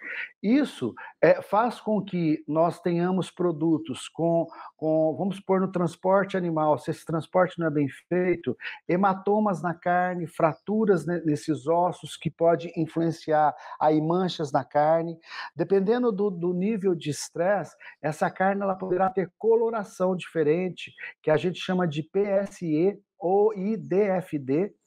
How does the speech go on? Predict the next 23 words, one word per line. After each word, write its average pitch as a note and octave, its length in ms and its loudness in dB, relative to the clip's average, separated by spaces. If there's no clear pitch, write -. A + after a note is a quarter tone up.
na B2+ 160 4
qual, G#3 580 0
numa F#3 260 2
gôndola G#3+ 520 -2
do E3+ 60 -10
supermercado, D#3 1000 -2
o D#3+ 120 2
leigo, F#3+ 500 2
em F3+ 100 -2
geral, D#3 380 2
ele G3 140 -2
não G3+ 180 -4
percebe G#3 680 0
qual F3+ 220 0
é F3+ 60 2
a E3+ 60 0
diferença E3 600 -2
dessa D#3+ 300 -2
tonalidade D3+ 800 -2
na C#3+ 140 -4
cor F3+ 400 0
que F3+ 140 -4
vai F3+ 360 2